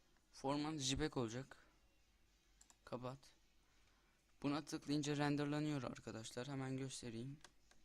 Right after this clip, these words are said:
Render bitti. Bitince şurası yeşil olur. Yani render'ın R'si yeşil olur. Işıklandırmalar falan gayet güzel. Kendi yapıyor her şeyi.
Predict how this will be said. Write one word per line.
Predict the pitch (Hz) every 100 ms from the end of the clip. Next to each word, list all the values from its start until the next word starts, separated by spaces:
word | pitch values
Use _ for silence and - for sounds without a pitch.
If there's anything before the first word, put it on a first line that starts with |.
| -
Render | 117 127 139 135 135
bitti. | 135 - 131 - - - - - -
Bitince | 131 - 135 123
şurası | 123 - 139 131 123 - 123 123 - - _ - - -
yeşil | 135 - 127
olur. | 127 120 117 - 156
Yani | 120 113 113
render'ın | 123 110 110 110
R'si | 113 113 - 123 - - - - - - - - -
yeşil | 139 - 147
olur. | 143 131 - - - - -
Işıklandırmalar | 131 - 139 135 131 135 131 135
falan | 131 131 127
gayet | 123 131 127 127
güzel. | 131 120 120
Kendi | - 131 127
yapıyor | 123 - 127
her | 117
şeyi. | - 120 131